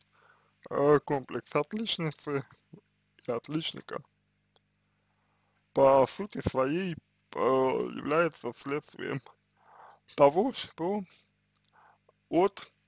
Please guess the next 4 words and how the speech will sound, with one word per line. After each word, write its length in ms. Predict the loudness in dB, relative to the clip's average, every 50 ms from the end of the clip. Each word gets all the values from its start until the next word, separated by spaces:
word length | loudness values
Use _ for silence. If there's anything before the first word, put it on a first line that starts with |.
| _ -20 -20 _ _ _ _ _ _ _ _ _
человека 800 | -14 -8 -2 2 4 4 4 4 2 0 0 2 2 2 0 -2 -8 _ _ _ _ _ _ _ _ _ _ _ _ _ _ _
чего-то 540 | -16 -12 -8 -6 -2 -2 -2 -2 -4 -6 -6
ждут, 400 | -6 -8 -10 -10 -10 -12 -12 -14 -20 -20 _ _ _ _ _ _ _ _ _ _ -20 _ _ _ _ _
от 400 | -2 0 2 2 0 -2 -8 -20